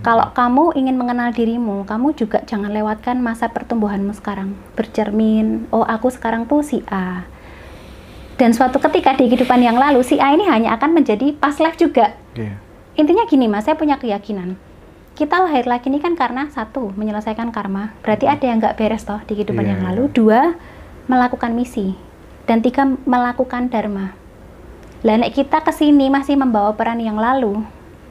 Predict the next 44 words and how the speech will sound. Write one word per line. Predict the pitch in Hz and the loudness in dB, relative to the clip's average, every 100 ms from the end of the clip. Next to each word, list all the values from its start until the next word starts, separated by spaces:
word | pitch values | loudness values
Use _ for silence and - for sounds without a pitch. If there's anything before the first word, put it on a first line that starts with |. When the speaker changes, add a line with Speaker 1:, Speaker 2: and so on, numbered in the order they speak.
| - - - - - - - - - | -20 -20 -20 -20 -20 -20 -20 -6 -2
Speaker 1:
apa | 277 - 349 | -2 -2 0
yang | 294 262 | 2 4
mau | 262 | 2
kita | 262 277 277 | 2 0 0
bawa | 220 226 - - - | 2 0 -2 -18 -10
atau | 240 233 254 | -4 -2 0
dharma | 226 214 240 | 0 2 0
yang | 240 | 0
kita | 247 | -2
bawa | 240 226 | -2 -4
di | 233 | -2
kehidupan | 233 226 226 226 | -4 -4 -6 -4
berikutnya? | 220 220 202 190 - - - - - - - - - - - - - - | -4 -6 -8 -12 -16 -20 -20 -20 -20 -20 -20 -20 -20 -20 -20 -18 -14 -2
Bisa | 240 247 | 2 4
jadi | 240 262 | 4 4
di | 339 | 4
kehidupan | 240 247 247 | 4 6 4
berikutnya | 247 226 277 311 | 4 4 2 2
kita | 320 | 2
hanya | 254 220 - | 2 2 0
akan | 233 | -2
menyesali | 226 240 247 226 | 0 0 0 0
saat | 240 - 247 | 2 0 0
ini, | 240 220 226 294 | 0 2 2 2
kehidupan | 285 226 220 226 | 2 2 0 0
kita | 254 | 0
yang | 247 | 2
saat | - 220 | 2 2
ini, | 294 | 0
karena | 320 285 | 0 -2
kita | - | -2
nggak | 392 240 | 0 0
melakukan | 254 285 294 277 | 0 -4 -2 -2
peran | 277 269 | -2 -4
apapun. | 277 320 311 202 214 240 - - | -4 -6 -6 -6 -6 -8 -12 -14
Kita | 127 - 359 | -8 -4 0
Speaker 2:
Hmm. | 392 | 0
Speaker 1:
masih | 415 | 0
terpikir | - 320 320 - 370 | 0 -2 -4 -2 0
yang | 262 254 | 2 2
lalu-lalu, | 269 285 285 285 | 0 2 0 0
"Oh, | 302 | -2
aku | 302 311 294 | -4 -6 -8
ki | 381 | -10